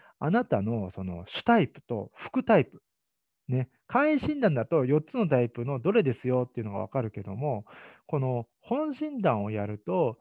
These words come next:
自分の、あの、一番メインになるタイプ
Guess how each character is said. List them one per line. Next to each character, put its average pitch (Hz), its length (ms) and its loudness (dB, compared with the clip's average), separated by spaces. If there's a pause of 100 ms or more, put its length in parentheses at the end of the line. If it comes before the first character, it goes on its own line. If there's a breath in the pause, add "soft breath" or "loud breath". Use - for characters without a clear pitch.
(340 soft breath)
自 143 100 -2
分 262 320 -8
の、 247 280 -4 (160)
あ 113 120 -4
の、 101 680 -6 (120)
一 214 220 -4
番 196 240 0
メ 302 220 0
イ - 20 -4
ン 165 100 0
に 110 140 -2
な 110 120 0
る 107 200 -6 (340)
タ 117 140 2
イ 101 80 -2
プ - 200 -16